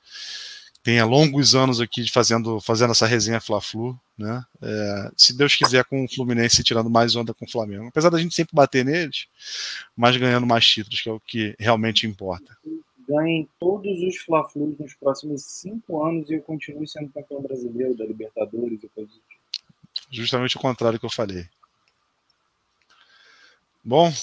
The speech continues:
Speaker 1: então um abraço pra galera toda que, que nos acompanha, vai acompanhar o episódio gravado aqui também.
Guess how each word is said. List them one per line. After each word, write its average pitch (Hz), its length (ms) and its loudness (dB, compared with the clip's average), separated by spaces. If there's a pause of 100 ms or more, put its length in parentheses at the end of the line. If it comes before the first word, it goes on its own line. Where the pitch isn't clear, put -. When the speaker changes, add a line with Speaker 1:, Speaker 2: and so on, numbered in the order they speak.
Speaker 1:
então 165 320 4
um 151 80 8
abraço 143 380 10
pra 135 120 0
galera 127 420 4
toda 165 540 0 (160)
que, 110 140 -14
que 120 160 -6
nos 110 160 -2
acompanha, 143 540 2
vai 127 180 0
acompanhar 117 440 -4
o 110 320 -10
episódio 110 400 -6
gravado 104 460 0
aqui 104 160 -12
também. 117 480 -6